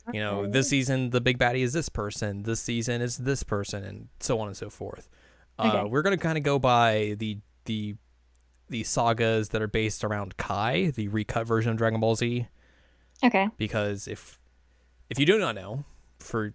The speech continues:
Speaker 1: as you might not,
Speaker 2: <laughs>
Speaker 1: uh, original Dragon Ball Z was two hundred ninety-one episodes. That's a lot.
Speaker 2: Cute.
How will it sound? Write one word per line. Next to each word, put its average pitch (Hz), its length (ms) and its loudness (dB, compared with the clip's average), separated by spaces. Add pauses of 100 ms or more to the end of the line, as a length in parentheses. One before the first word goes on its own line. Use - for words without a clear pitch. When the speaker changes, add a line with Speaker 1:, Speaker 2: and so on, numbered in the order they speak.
Speaker 1:
as 104 240 -2
you 113 100 0
might 101 240 -8
not, 120 380 -2 (100)
Speaker 2:
<laughs> 302 920 6
Speaker 1:
uh, 208 420 0 (480)
original 220 400 2
Dragon 143 260 2
Ball 123 160 4
Z 120 180 0
was 110 140 -2
two - 180 -4
hundred 160 300 0
ninety-one 120 380 0
episodes. - 680 -10 (1400)
That's 110 140 -6
a 143 40 0
lot. 196 240 -2
Speaker 2:
Cute. 226 200 -4